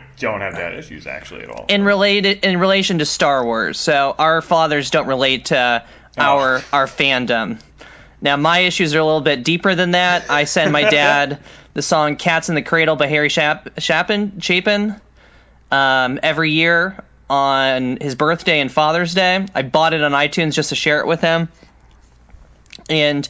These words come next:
Speaker 2: he only listens to episodes when my family members listen and we talk about him,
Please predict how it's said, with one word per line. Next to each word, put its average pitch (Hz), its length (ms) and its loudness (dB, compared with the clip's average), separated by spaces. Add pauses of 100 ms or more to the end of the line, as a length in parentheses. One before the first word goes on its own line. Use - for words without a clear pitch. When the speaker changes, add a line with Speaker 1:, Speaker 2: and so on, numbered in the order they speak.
(260)
Speaker 2:
he 240 240 0
only 233 200 2
listens 190 320 0
to 170 80 2
episodes 156 640 -2
when 139 360 0
my 131 240 2
family 165 480 0
members 185 420 0
listen 196 520 0 (100)
and 143 360 0 (120)
we 135 140 -2
talk 139 280 0
about 113 300 0
him, 107 180 -4